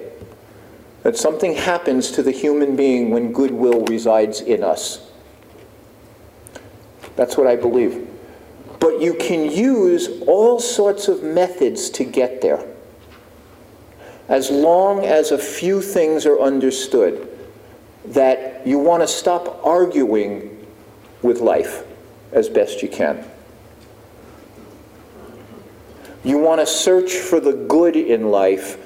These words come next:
not just notice what's wrong. You wanna work with your nervous system. Like, you need to work consciously to calm your nervous system.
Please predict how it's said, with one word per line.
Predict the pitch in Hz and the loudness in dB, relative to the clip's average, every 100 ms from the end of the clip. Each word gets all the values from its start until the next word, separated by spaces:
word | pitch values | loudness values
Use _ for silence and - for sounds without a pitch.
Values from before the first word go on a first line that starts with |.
| - - | -14 -4
not | 120 143 - | -2 -2 -2
just | 143 - 123 | -2 -2 0
notice | 113 113 107 - - - | 2 2 -2 -6 -10 -2
what's | 107 - | -2 0
wrong. | 104 87 80 - - - - - - - - - - - - - - - - - - - - | 0 0 -2 -10 -20 -20 -20 -20 -20 -20 -20 -20 -20 -20 -20 -20 -20 -20 -20 -20 -20 -20 -8
You | 135 143 | -2 2
wanna | 165 180 156 | 2 2 2
work | 127 170 180 - | 2 0 2 0
with | 156 135 | 0 2
your | 139 | 0
nervous | 135 143 165 170 127 - - | 2 2 2 2 0 -2 -2
system. | 95 - - 80 | -2 -2 -4 -2
Like, | 107 107 | -2 -2
you | 131 | -2
need | 147 160 | -2 -2
to | - | -2
work | 139 127 151 - | 0 2 0 0
consciously | - - 170 175 - 143 - 131 120 120 | -6 -4 -2 -2 -2 -2 0 0 0 0
to | 123 | -4
calm | - - - 147 151 151 147 | -4 -4 -2 2 2 0 0
your | 135 | 0
nervous | 131 127 113 95 | 2 2 0 -6
system. | - - - 90 | -6 -6 -6 -10